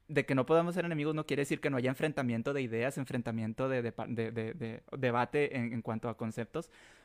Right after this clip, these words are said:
pero hasta ahí, ¿no? O sea, los mis-, hay, hay ponentes, por ejemplo, como Christopher Hitchens, que era un ateo duro, ateo duro que, que tiraba y, y sin, sin miramientos, ¿no? No importaba quién fuera. Él tenía amigos,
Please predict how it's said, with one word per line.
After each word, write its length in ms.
pero 180
hasta 240
ahí, 280
¿no? 260
O 80
sea, 200
los 200
mis-, 220
hay, 180
hay 160
ponentes, 500
por 140
ejemplo, 260
como 160
Christopher 420
Hitchens, 360
que 80
era 260
un 160
ateo 680
duro, 420
ateo 340
duro 280
que, 220
que 200
tiraba 600
y, 200
y 420
sin, 400
sin 260
miramientos, 540
¿no? 120
No 60
importaba 400
quién 220
fuera. 260
Él 160
tenía 400
amigos, 680